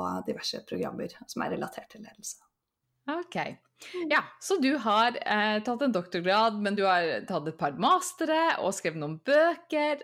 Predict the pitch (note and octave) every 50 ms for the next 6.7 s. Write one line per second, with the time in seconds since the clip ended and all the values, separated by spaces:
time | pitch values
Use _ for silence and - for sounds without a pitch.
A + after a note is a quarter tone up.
0 | - - - - - C#4+ D#4 E4 E4 D4 C4+ A#3+ G#3 G#3+ D4 D4+ B3 G3 E3+ G3+
1 | C4 A3 A3 G3+ F#3 - G3+ G#3 G#3+ E3+ D#3 E3+ A#3 E4 F#4 - - - - -
2 | - G#4+ F#4+ D#4+ F4 G#4 F4+ - - A3+ A3+ A3+ A3+ A3+ A#3 A#3+ A3 - - -
3 | _ _ - - A3 A3+ G#3+ - - C4+ B3 A#3 A3 F3+ D#3+ D3+ E3 F#3 G3 F#3+
4 | - E3+ D#3+ E3+ E3+ - F3+ E3+ - F3+ F3 - D3 C3+ - - D#3 D3 C#3+ D3+
5 | - - C#3 D3+ C#3+ C3+ - _ _ - A3 G#3 E3+ D3+ - - D3 D3+ D#3+ E3+
6 | E3+ F#3 F#3+ F3+ D#3 - G#3+ - - - - - - -